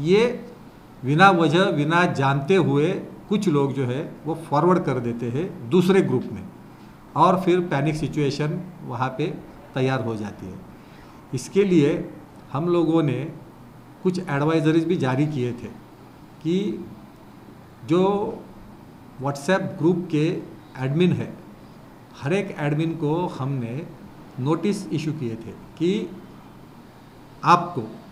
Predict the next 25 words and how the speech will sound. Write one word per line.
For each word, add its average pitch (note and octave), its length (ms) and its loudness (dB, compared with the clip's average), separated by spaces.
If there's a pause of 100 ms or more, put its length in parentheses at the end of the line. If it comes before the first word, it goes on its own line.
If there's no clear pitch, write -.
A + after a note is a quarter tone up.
(480)
खुद E3 260 0
को E3+ 160 2
ग्रुप C#3+ 480 -4
के D#3+ 60 0
ऊपर D3 520 -2 (140)
नज़र C3 520 -2
रखनी C3 280 -4
है C3+ 240 -6 (480)
और C3 240 -8
ऐसे C3 320 -4
बिना C#3+ 260 0
वजह D3+ 400 0
forward D3 560 -2
किए C3+ 200 -2
जाने C3 280 -4
वाले C3 240 -4
messages A#2+ 520 -6
को C#3+ 240 -10 (100)
आपको A#2+ 400 -10 (580)
तुरंत E3+ 360 -2 (120)
उसके E3 180 -4
खिलाफ D3+ 400 -4 (280)
action D#3 320 -4
लेनी A#2+ 260 -2
है। - 180 -10